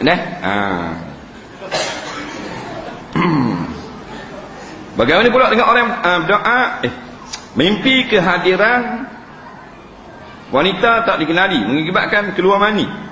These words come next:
Ha, siapa tanya ni? Power juga ni orang Al-Husna ni.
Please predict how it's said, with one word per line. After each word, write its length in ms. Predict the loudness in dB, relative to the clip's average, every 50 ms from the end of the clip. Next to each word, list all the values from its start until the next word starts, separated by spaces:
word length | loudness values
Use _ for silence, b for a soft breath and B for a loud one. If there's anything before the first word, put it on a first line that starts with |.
| -14 -12 -8
Ha, 240 | -6 -6 -6 -6 -4
siapa 240 | -4 -4 -4 -2 -2 0 0
tanya 320 | 0 0 0 0 -2 -2
ni? 40 | -4 -8 -14 -16 -16 -14 -14 -12 -12 -10 -10 -8 -6 -6 -4 -4 -4 -4 -4 -4 -4 -4 -4 -4 -4 -6 -6 -6 -4
Power 400 | 0 2 2 4 4 4 4 4
juga 400 | 6 4 4 4 4 4 4 4
ni 80 | 4 4
orang 240 | 2 2 2 2 2
Al-Husna 540 | 2 2 2 2 2 0 2 2 2 2 2
ni. 120 | 0 0